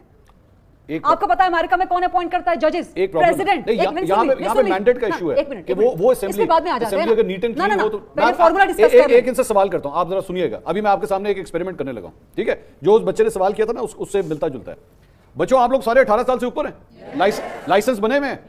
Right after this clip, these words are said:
Speaker 1: आठ लोगों के, आप लोगों का अगर, अ, कभी चालान हुआ हो तो आप में से कितनों ने कभी जाके अपना चालान cancel करवा सके हैं आप लोग? कभी मुमकिन हुआ है कि किसी का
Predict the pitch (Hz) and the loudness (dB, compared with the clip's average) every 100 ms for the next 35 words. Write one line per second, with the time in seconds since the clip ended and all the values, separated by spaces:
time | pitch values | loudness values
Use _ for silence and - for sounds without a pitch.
0 | - - - - - - 190 254 254 262 | -20 -16 -14 -14 -10 0 4 4 2 0
1 | 262 262 220 247 254 254 254 262 208 202 | 2 2 2 2 -2 0 -2 2 2 2
2 | 208 247 240 190 202 240 208 175 117 - | -2 -4 0 0 2 2 2 2 0 -10
3 | _ 208 214 196 240 269 247 262 - 233 | _ -8 -2 2 0 -2 -6 -6 -8 -6
4 | 269 277 240 233 226 214 214 247 226 202 | -4 -2 -4 -4 0 0 0 -6 -6 -2
5 | 185 214 208 196 233 226 175 185 185 170 | -4 -4 -6 -6 -6 -4 -2 -2 -2 -8
6 | 143 127 143 196 202 202 240 220 269 - | -8 -8 -8 -6 -6 -6 -4 0 -2 -4
7 | - - 202 240 247 | -10 -6 -4 -2 0